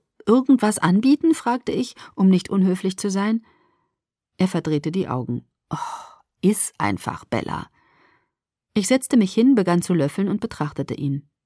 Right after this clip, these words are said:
Er folgte jeder meiner Bewegungen mit den Augen, was mich befangen machte. Ich schluckte runter und fragte etwas, um ihn abzulenken. „Und was machen wir heute?“ „Hm.“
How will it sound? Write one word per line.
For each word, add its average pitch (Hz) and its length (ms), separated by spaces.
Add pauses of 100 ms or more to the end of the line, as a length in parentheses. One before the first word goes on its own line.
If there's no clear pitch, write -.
(840)
Er 196 120
folgte 233 420
jeder 190 220
meiner 180 240
Bewegungen 175 520
mit 165 140
den 143 140
Augen, 156 320
was 160 140
mich 175 120
befangen 185 400
machte. 147 360 (680)
Ich 214 160
schluckte 220 300
runter 185 440
und 254 120
fragte 151 380
etwas, - 320
um 170 100
ihn 160 80
abzulenken. 151 720 (1200)
„Und 269 240
was 226 140
machen 233 200
wir 269 120
heute?“ 294 320 (880)
„Hm.“ 226 340